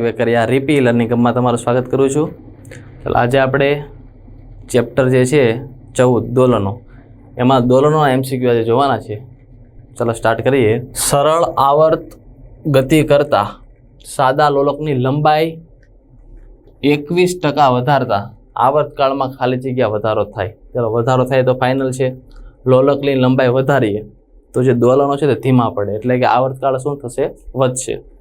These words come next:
આવર્તકાળ એટલે કે એક દોલન પૂર્ણ કરવા માટે લાગતો જે સમય છે એની વાત કરવાની છે. ચાલો, લોલકની લંબાઈ એકવીસ ટકા વધારીએ, એટલે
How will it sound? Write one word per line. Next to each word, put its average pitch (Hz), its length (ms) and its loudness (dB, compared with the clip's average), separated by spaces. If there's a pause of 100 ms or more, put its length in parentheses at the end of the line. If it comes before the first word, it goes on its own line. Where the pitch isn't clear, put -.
(1000)
આવર્તકાળ 156 440 0
એટલે 151 240 -2
કે 143 60 0 (160)
એક 156 100 2 (100)
દોલન 143 300 0
પૂર્ણ 147 320 0
કરવા 139 280 0
માટે 127 240 -2
લાગતો 117 260 -2 (100)
જે 120 160 0
સમય 127 360 -2
છે - 100 -8
એની 120 160 0
વાત 110 160 -4
કરવાની 123 400 0
છે. 110 100 0 (240)
ચાલો, 127 240 2
લોલકની 147 460 2
લંબાઈ 139 340 2 (100)
એકવીસ 143 300 -6
ટકા 127 280 -2
વધારીએ, 107 380 -2
એટલે 120 140 -2